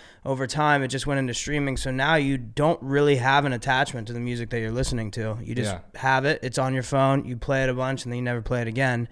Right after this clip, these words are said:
Speaker 2: Yep.
Speaker 1: versus actually purchasing something and having that collection and being proud of that collection that you have.
Speaker 2: Yeah, I absolutely love that. I think one of the beautiful and terrifying things of music today is that all the wor-, all the music in the world can be listened to for nine ninety-nine a month.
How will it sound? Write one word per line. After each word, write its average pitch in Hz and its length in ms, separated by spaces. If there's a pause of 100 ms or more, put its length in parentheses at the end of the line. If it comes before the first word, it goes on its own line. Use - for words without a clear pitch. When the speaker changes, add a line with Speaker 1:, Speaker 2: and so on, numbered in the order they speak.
(120)
Speaker 2:
Yep. 101 160 (100)
Speaker 1:
versus 127 400
actually 120 360
purchasing 123 520
something 117 440
and 107 100
having 120 300
that 110 180
collection 113 420
and 110 120
being 110 180
proud 117 260
of 110 60
that 104 220
collection 82 340
that - 140
you - 160
have. - 180 (220)
Speaker 2:
Yeah, 110 160
I 107 120
absolutely 110 380
love 98 220
that. 95 320
I 110 60
think 123 220
one 131 120
of 117 100
the 110 220
beautiful 117 480
and 107 100
terrifying 104 480
things 101 300
of 98 100
music 98 280
today 101 340
is 95 140
that 101 260
all 113 160
the 120 100
wor-, 107 220
all 113 180
the 123 80
music 117 320
in 110 80
the 104 80
world 104 380
can 110 120
be 104 60
listened 101 360
to 107 180
for 104 160
nine 98 240
ninety-nine 95 380
a 87 40
month. 80 240